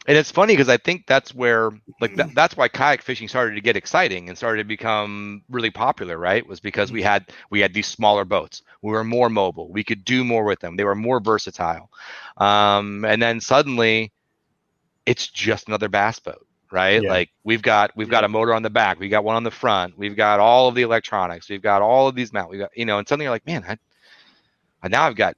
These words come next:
Speaker 1: nine grand sunk into this thing. I <laughs> might as well just go buy a
Speaker 3: <laughs>
Speaker 1: tracker." Like,
Speaker 3: Yeah.
Speaker 2: <laughs> Yeah.
Speaker 3: But I mean,
Speaker 1: uh,
Speaker 3: that's, that's just the influence of tournaments, you know, when it hit,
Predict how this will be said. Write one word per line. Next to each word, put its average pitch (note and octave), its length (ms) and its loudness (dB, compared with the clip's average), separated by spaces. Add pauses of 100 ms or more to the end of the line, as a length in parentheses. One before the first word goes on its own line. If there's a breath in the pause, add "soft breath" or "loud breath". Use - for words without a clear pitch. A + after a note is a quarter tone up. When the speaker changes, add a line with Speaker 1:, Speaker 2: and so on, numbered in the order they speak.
Speaker 1:
nine A2 420 0
grand A#2+ 380 0
sunk F#2+ 180 -6
into F#2+ 140 -8
this F#2+ 180 -8
thing. A2 180 -4
I G#2+ 80 2
<laughs> F#2+ 100 -4
might - 180 0
as - 320 -6
well B2+ 220 0
just - 280 -8
go C#3+ 120 0
buy C3 260 4
a A2+ 100 0
Speaker 3:
<laughs> - 0 -
Speaker 1:
tracker." G#3 520 -2
Like, F#2+ 320 -4 (340 loud breath)
Speaker 3:
Yeah. G#2 260 -2
Speaker 2:
<laughs> - 20 -10
Yeah. E3+ 80 -8 (480 soft breath)
Speaker 3:
But G#3+ 120 6
I A3 80 8
mean, G#3+ 280 6
Speaker 1:
uh, F#3 220 -4
Speaker 3:
that's, A#3+ 360 2 (180)
that's G3 400 4
just F3 340 2
the C3 880 2 (240)
influence C#3 840 2
of A#2+ 840 -4 (1000)
tournaments, A2 680 -2 (100)
you C3 140 0
know, A#2 400 0 (100)
when B2 160 -2
it A#2+ 300 -4
hit, C3 360 0